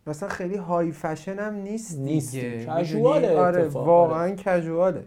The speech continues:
Speaker 1: یعنی همه‌شون نود درصدش
Speaker 2: آره.
Speaker 1: کژواله واقعاً.
Speaker 2: و چیزی که توی این روند این ایده خیلی منو اذیت کرد، اتفاقی که توی سوشال مدیا الان هم داره میفته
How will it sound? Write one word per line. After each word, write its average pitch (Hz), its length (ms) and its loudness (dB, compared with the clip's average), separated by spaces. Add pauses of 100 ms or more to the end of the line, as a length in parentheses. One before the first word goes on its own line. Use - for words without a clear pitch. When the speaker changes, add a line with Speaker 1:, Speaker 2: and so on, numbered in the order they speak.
(140)
Speaker 1:
یعنی 143 120 -6
همه‌شون 196 680 2
نود 196 340 2
درصدش 196 520 0
Speaker 2:
آره. 175 120 0
Speaker 1:
کژواله 175 300 -2
واقعاً. 104 400 -8 (840)
Speaker 2:
و 135 120 0
چیزی 202 300 -8
که 190 120 -2
توی 156 440 -4
این 151 380 -2 (380)
روند 147 540 2
این 131 480 -2
ایده 127 580 -2 (920)
خیلی 135 500 0
منو 135 200 -2
اذیت 131 480 -4
کرد، 151 600 -2 (640)
اتفاقی 143 380 -4
که 160 100 -8
توی 151 180 -6
سوشال 123 420 -6
مدیا 131 300 -4
الان 127 200 -6
هم 139 120 -6
داره 123 180 -6
میفته 113 380 -12